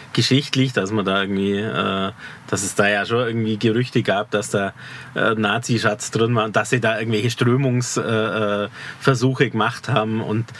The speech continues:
dass der, diese Blutalgen ab und zu mal hochschwemmt und so. Das war klar, dass das da sein muss. Aber natürlich, äh, ist ja auch zweischneidig. Ich möchte auch nicht irgendwie da der, der Schamane da oben am Allersee sein und, und all naslang läuft da so eine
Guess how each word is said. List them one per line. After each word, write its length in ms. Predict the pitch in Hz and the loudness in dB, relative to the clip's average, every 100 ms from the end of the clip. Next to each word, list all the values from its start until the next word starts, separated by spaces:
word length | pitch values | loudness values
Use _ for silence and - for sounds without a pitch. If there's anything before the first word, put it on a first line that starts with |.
| - - - | -14 -10 0
dass 180 | 113 113 | 0 2
der, 200 | 131 110 | 2 2
diese 360 | 101 117 117 | 0 0 0
Blutalgen 1000 | 120 127 139 143 - 113 123 117 110 110 | 2 2 2 0 -2 0 0 0 0 0
ab 200 | 110 113 | -2 0
und 120 | 123 113 | 0 0
zu 100 | 117 | 2
mal 180 | 104 | 2
hochschwemmt 520 | 101 110 - 98 101 101 | 0 -2 -2 -2 0 -2
und 80 | |
so. 120 | 98 92 | -2 -2
Das 260 | 110 - | -4 -2
war 340 | 92 98 98 104 | 0 0 0 -2
klar, 380 | - - 131 | 0 0 2
dass 160 | 120 92 | -2 -4
das 160 | 92 - | -2 0
da 180 | 85 | 0
sein 300 | 98 92 107 | 0 -2 -2
muss. 340 | 101 110 123 - - - - - - - - - | -2 -2 -2 -8 -16 -20 -20 -20 -20 -20 -2 2
Aber 120 | 127 | 2
natürlich, 400 | 135 127 196 175 | 2 2 0 -2
äh, 400 | 143 82 170 110 | -4 -4 -4 0
ist 120 | 180 | 0
ja 60 | 180 | 0
auch 140 | 165 | -2
zweischneidig. 720 | 180 - - 165 143 120 131 131 | -2 -2 -2 0 0 0 0 0
Ich 80 | |
möchte 320 | 139 151 - 131 | 0 0 0 0
auch 120 | 151 | 0
nicht 120 | 156 | 0
irgendwie 380 | 135 131 127 123 | -2 0 2 2
da 320 | 117 113 113 - - - - - | 2 0 -2 -6 -10 -8 -10 2
der, 280 | 139 123 113 | 2 4 0
der 260 | - 120 | 0 0
Schamane 540 | 113 117 104 110 139 135 | 2 0 2 2 2 2
da 100 | 117 | 2
oben 260 | 117 135 | 2 2
am 120 | 131 107 | 2 2
Allersee 480 | 120 139 131 135 127 | 0 0 0 0 2
sein 240 | 135 139 | 2 2
und, 240 | 127 120 | 0 0
und 420 | 82 123 120 - - | 0 0 0 -2 0
all 180 | 127 123 | 2 2
naslang 440 | 113 135 131 123 | 0 0 0 2
läuft 280 | 110 120 - | 0 0 0
da 100 | 107 | 2
so 180 | 113 107 | 2 0
eine 160 | 98 | -2